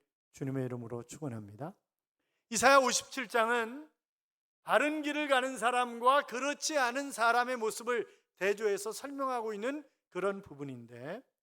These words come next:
우리가 읽은 일 절, 이 절은 바른 길을 행하는 사람, 그러니까 오십칠 장의 결론이 일 절, 이 절이다. 그러면 왜 결론부터 얘기를 하냐? 강조하기 위해서,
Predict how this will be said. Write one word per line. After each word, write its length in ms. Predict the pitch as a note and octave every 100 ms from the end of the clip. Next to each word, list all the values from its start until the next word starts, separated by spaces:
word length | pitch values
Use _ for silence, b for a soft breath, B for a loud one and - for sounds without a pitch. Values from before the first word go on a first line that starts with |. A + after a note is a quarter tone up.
| _ _ _ -
우리가 300 | G#3+ C4+ C4
읽은 460 | A3 A3+ C4+ A#3 -
일 280 | B3 C#4+
절, 200 | - C#4+
이 140 | B3+ G3+
절은 440 | G3+ B3+ D4 D3+ - _ _ _ _
바른 420 | E3+ A#3 D4 C#4+
길을 280 | C4+ C#4 C4
행하는 360 | B3 B3+ B3+
사람, 220 | G#3+ G#3 F3+
그러니까 360 | A3 C#4+ A#3+ B _
오십칠 720 | G3 B3 B3 D4+ - - D4+
장의 340 | F#3 A3 C4 B3+
결론이 580 | E3+ G3 F#3+ G#3+ B3+ G3
일 280 | F#3 G3+ -
절, 220 | B3 G3+
이 100 | E3+
절이다. 360 | F3+ D3+ D#3+
그러면 280 | C3+ C4+ D#4
왜 100 | C#4+
결론부터 600 | D4 F3 G3+ A3+ G#3+ -
얘기를 260 | G#3 F#3 F3
하냐? 380 | D3+ A#3+ G#3 B B B B _ _ _ _
강조하기 760 | - E3+ A#3+ B3 A#3 A3 G3+
위해서, 200 | D#3 A#2